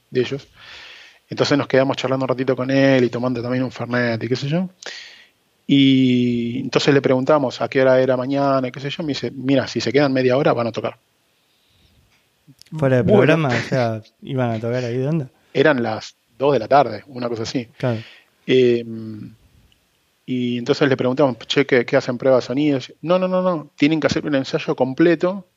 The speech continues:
Speaker 1: porque van a grabar. Entonces, si hay tomas que no salen, se tienen que gra-, se tien-, se toman del día anterior".
Speaker 2: Claro.
Speaker 1: Hicieron el recital completo. Todo lo que vos viste en YouTube, que salió en estos videos de, de, de ese lugar, fue a la noche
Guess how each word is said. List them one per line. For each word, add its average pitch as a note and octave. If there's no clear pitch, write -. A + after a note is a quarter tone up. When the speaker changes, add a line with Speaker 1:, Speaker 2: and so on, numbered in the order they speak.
Speaker 1:
porque A2
van B2+
a C3
grabar. D3
Entonces, A#2
si -
hay B2
tomas C3+
que -
no C3+
salen, D#3+
se -
tienen B2
que A2+
gra-, A#2
se -
tien-, C3
se A#2+
toman C3+
del A#2
día A#2+
anterior". A#2
Speaker 2:
Claro. A2+
Speaker 1:
Hicieron D#3
el B2
recital C3+
completo. A#2+
Todo F3
lo E3
que C3+
vos C3+
viste C#3+
en C3
YouTube, B2+
que A#2
salió A#2+
en B2
estos -
videos B2
de, A2
de, A#2
de A#2+
ese B2+
lugar, C3+
fue -
a A#2+
la A#2+
noche C#3+